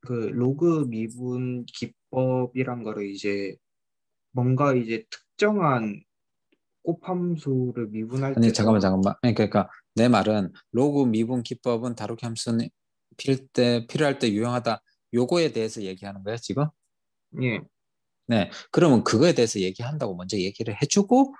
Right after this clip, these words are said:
Speaker 2: 예, 뒷이야기를 이어가 달라고, 내 말은.
Speaker 1: 아.
Speaker 2: 왜 그러냐면
Speaker 1: 로-,
Speaker 2: 자기는
Speaker 1: 예.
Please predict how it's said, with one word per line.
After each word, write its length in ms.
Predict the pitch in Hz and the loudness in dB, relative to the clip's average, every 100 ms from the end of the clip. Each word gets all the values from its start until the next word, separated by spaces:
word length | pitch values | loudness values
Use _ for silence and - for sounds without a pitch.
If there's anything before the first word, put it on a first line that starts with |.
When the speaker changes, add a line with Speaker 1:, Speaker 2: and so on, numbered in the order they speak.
| - _ _ _ _ | -20 _ _ _ _
Speaker 2:
예, 220 | 110 92 - | 2 2 0
뒷이야기를 520 | 117 110 107 98 95 | 2 4 4 2 0
이어가 280 | 107 87 87 | 0 -2 -10
달라고, 300 | 85 80 _ 98 | -8 -8 _ -14
내 80 | 82 | -10
말은. 160 | 80 _ _ _ _ _ _ _ - | -10 _ _ _ _ _ _ _ -12
Speaker 1:
아. 200 | 110 110 _ - _ _ _ | -12 -12 _ -20 _ _ _
Speaker 2:
왜 140 | - 135 | 4 6
그러냐면 500 | 196 175 135 139 107 | 6 6 6 6 4
Speaker 1:
로-, 20 | 92 | -4
Speaker 2:
자기는 760 | - 120 175 190 170 147 | -4 0 4 4 4 0
Speaker 1:
예. 40 | 117 | -2